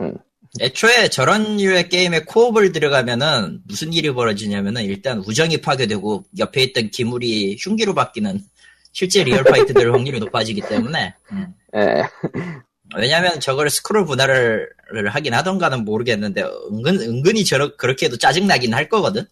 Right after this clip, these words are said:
Speaker 2: 백 프로. 그러니까
Speaker 1: 그렇죠.
Speaker 2: 코업은 딱히 권장하진 않는다. 뭐 아이작, 아이작 애프터버스도 솔직히 리버스에서부터도 코업 모드가 있긴 있었어요.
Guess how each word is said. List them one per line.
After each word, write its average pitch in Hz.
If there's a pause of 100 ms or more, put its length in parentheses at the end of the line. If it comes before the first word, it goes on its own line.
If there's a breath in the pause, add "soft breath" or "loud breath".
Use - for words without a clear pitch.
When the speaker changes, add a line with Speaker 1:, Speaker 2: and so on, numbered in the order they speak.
(200)
Speaker 2:
백 104
프로. 113 (1040)
그러니까 120 (260)
Speaker 1:
그렇죠. 127
Speaker 2:
코업은 147
딱히 120
권장하진 110
않는다. 85
뭐 170
아이작, 208
아이작 190
애프터버스도 220
솔직히 277
리버스에서부터도 226
코업 254
모드가 226
있긴 170
있었어요. 185